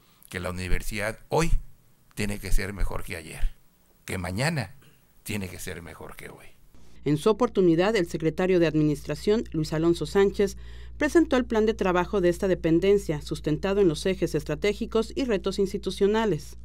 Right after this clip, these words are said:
Speaker 2: Comentó que en la Secretaría, integrada por siete direcciones, la ruta a seguir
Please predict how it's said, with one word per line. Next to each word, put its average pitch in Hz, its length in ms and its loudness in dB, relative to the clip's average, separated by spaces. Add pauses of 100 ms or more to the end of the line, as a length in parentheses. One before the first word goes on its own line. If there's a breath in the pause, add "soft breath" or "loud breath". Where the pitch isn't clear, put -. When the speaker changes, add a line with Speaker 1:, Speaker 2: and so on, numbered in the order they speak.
(720 soft breath)
Speaker 2:
Comentó 170 520 6
que 220 120 2
en 185 60 6
la 160 60 4
Secretaría, 165 800 0
integrada 254 520 2
por 180 160 0
siete 202 280 0
direcciones, 175 800 2 (360 soft breath)
la 151 140 0
ruta 196 320 2
a 165 60 2
seguir 180 460 -2